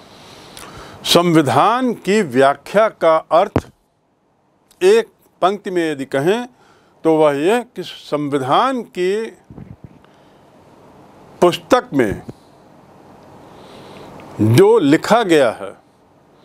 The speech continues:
उसके अर्थ को बताना, उसके मूल अर्थ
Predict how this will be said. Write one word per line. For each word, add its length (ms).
उसके 480
अर्थ 280
को 200
बताना, 460
उसके 380
मूल 440
अर्थ 220